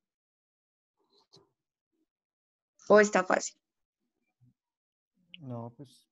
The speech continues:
Speaker 2: hasta el momento está fácil. Esperar ahorita cuando nos toque hacer.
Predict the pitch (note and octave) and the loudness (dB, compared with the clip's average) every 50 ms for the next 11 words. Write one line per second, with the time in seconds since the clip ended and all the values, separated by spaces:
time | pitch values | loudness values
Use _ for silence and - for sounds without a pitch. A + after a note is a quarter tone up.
0 | _ _ B2+ B2 - B2 A#2 A#2+ A#2 A2+ A2 B2 B2+ E3 D#3+ D#3+ C#3+ C3 C3 C3+ | _ _ -20 -20 -20 -18 -16 -16 -16 -18 -18 -20 -20 -20 -20 -20 -20 -20 -20 -20
1 | B2+ _ C3 A#2+ _ _ _ _ _ _ _ _ _ _ _ _ _ _ _ _ | -20 _ -20 -20 _ _ _ _ _ _ _ _ _ _ _ _ _ _ _ _
2 | A#2 A#2+ A2+ _ - A#2+ A2+ A2+ A2+ A2 A2+ A#2+ B2 B2 A#2+ - A#2+ - - A#2+ | -20 -20 -20 _ -18 -16 -14 -14 -14 -14 -12 -12 -12 -12 -14 -16 -16 -12 -8 -6
3 | A#2+ A#2 A#2 A#2+ - - G#2+ - - G#2+ - - G#2 | -6 -4 -4 -6 -6 -8 -10 -8 -8 -8 -8 -8 -12